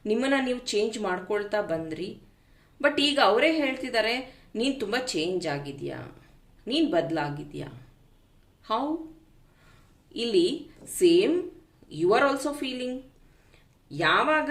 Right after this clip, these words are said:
ಈ ಪ್ರೀತಿ ಶುರುವಾಗುವಾಗ ಇದ್ದಿದ್ದಂಥ ಪ್ರೀತಿ,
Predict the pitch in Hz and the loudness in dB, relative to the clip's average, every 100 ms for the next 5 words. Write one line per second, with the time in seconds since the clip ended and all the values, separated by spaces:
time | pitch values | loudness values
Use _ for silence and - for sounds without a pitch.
0 | 294 277 - 233 247 - 233 247 240 240 | -2 -2 -6 -8 -8 -6 -2 2 2 2
1 | 240 240 226 233 202 185 220 190 214 214 | 0 0 0 0 2 0 -2 -2 0 0
2 | 233 196 185 208 - 226 233 | -4 0 0 0 -8 -12 -12